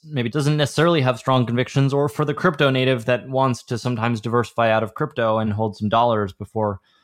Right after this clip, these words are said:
maybe redeploying or before spending them on something. The A M M is really for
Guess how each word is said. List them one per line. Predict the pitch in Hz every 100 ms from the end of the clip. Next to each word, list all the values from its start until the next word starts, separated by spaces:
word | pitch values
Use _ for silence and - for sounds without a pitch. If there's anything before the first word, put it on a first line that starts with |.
| _ -
maybe | 107 101
redeploying | 107 104 - 113 110 110 107 104
or | 104 101
before | 101 - 107
spending | 101 - 117 113
them | 107
on | 95 95
something. | 104 95 98 95 _ _ -
The | 160
A | 175 208
M | 180
M | 185 170 139 135 -
is | 160 127
really | 135 165 175
for | 139 143 135 127 123 113